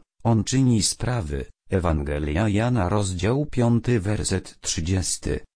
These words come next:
rozdział czternasty, wersety dziesiąty i dwudziesty ósmy. Podobna gorliwość w uwielbianiu Ojca przejawia się w Synu,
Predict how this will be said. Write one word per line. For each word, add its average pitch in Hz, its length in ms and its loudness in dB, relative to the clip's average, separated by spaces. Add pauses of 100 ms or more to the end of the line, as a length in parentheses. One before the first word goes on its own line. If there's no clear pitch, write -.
rozdział 92 640 2
czternasty, 98 840 0
wersety 87 680 0
dziesiąty 80 680 -2
i 87 220 -8
dwudziesty 85 600 -4
ósmy. - 500 -6 (480)
Podobna 104 600 0
gorliwość 80 800 -2
w 80 100 -2
uwielbianiu 90 920 0
Ojca 127 440 -2
przejawia 87 680 0
się 80 200 -6
w - 80 -8
Synu, 67 500 -2